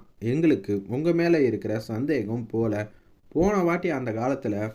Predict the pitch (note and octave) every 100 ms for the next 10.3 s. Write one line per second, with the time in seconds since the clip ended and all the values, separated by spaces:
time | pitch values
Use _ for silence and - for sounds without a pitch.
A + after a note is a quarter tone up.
0 | - G2+ G2 D3+ F3+ C#3+ A#2+ F#2+ F#2 F#2
1 | A2 A2+ - - - A#2 B2+ G#3+ G3 D#3
2 | E3 D#3+ - B2 A2+ A2+ G#2+ G2+ G#2 G#2+
3 | D#3 F#3+ - C3+ - G3 E3 D3 B2 G#2
4 | G2+ B2 - - - - _ _ _ C#3+
5 | G3+ B3 G#3+ G3 C#3+ A#2 D#3 F#3 - E3
6 | F3+ D3+ A#2+ D#3 C#3 D3 D3+ C3+ - G#2
7 | A2+ - - - G2 C#3 - B2+ G#2+ A#2
8 | - - - G#2+ G#2 G#2+ D#3 E3 A#2 B2
9 | D3 - A#2 A2+ F#2+ F#2+ G#2+ A2+ - _
10 | - - D3+